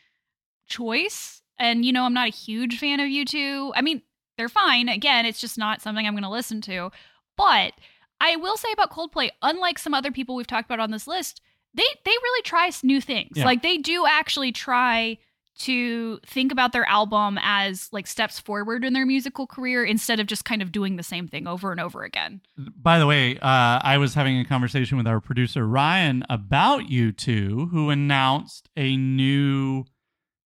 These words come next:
Speaker 2: album compilation re-recording thing of sorts that goes along with their residency in Las Vegas. And I,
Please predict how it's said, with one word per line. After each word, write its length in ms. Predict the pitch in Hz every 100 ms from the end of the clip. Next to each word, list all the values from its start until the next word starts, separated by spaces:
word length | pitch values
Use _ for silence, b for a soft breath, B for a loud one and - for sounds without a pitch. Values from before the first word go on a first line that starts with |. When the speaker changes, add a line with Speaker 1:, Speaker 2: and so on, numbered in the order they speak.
| _ _
Speaker 2:
album 640 | 131 139 151 151 160 143 143
compilation 920 | 120 143 143 139 139 131 135 - 139
re-recording 920 | 120 131 131 135 - 139 135 135 127 123
thing 360 | - 147 135
of 120 | 127
sorts 520 | - 147 127 151 - - -
that 120 | 139
goes 200 | 151 131
along 320 | 135 127 127
with 180 | 127 113
their 200 | 123 113
residency 720 | 127 120 120 117 - 117 113
in 320 | 120 120 110
Las 220 | 107 104 -
Vegas. 480 | 196 156 123 - _ _ _ _ _ _ _
And 540 | 151 151 151 147 135 - _ _ _ _ _ _ _ _
I, 280 | 131 151 156